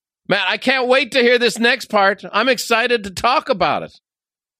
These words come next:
The blessings of work. There's three elements of work: occupation,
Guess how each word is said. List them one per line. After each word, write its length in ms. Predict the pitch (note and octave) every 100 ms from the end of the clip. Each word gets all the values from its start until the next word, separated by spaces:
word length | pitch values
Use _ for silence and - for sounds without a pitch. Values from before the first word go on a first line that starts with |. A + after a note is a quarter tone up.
| _
The 80 | C#3+
blessings 560 | G#2+ A#2 D3+ - C3+ B2+
of 100 | A#2+
work. 280 | C3+ G2
There's 200 | - A#2+
three 360 | - F3 F3+ E3
elements 440 | D3 D3+ B2+ G2
of 120 | G#2+ F2+
work: 400 | G#2 D#2 - - _ _ _ _ _ _ _ _ -
occupation, 760 | C#3+ C#3+ A#2+ A2+ F2 - B1